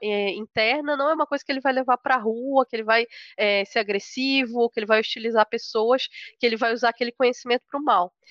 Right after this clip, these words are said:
Infelizmente, nós sabemos que ainda há muita gente que tenta, ah, se alicerçar nesse tipo de conhecimento pra tentar aprender algo pra fazer coisas ruins.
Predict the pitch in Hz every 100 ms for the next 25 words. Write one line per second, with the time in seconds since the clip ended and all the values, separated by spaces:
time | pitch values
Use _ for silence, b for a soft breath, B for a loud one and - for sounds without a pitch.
0 | B B 294 - 349 330 370 349 370 -
1 | 403 254 220 - 240 226 254 294 277 240
2 | 226 214 240 - 370 320 202 - - 220
3 | - 226 302 269 247 B B - 220 214
4 | 208 - 247 262 - 302 - 277 311 403
5 | - - - 294 311 302 - 254 302 -
6 | 311 302 285 285 - 269 233 233 254 -
7 | - 247 226 247 - 254 269 285 294 233